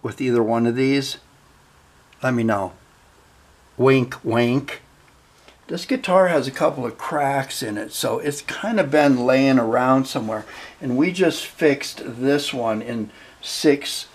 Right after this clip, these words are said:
string crack hack. And then if you look here, there's some evidence that it's been dropped at one point or another. Um, the neck,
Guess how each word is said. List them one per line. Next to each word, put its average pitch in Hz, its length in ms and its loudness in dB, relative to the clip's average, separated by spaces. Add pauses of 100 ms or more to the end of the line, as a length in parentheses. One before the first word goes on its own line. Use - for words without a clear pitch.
(140)
string 127 680 2
crack 143 580 2
hack. 139 420 0
And 139 100 -2
then 131 140 0
if 139 140 -2
you 143 100 0
look 135 280 -2
here, 151 200 2
there's 120 220 -2
some 127 220 -10
evidence 131 500 -2
that 127 120 -2
it's 117 300 -8 (480)
been 131 220 2
dropped 123 540 2
at 127 160 -6
one 120 260 -2
point 123 460 -8
or 135 120 -8
another. 127 540 0 (520)
Um, 131 420 2 (100)
the 143 120 4
neck, 143 540 0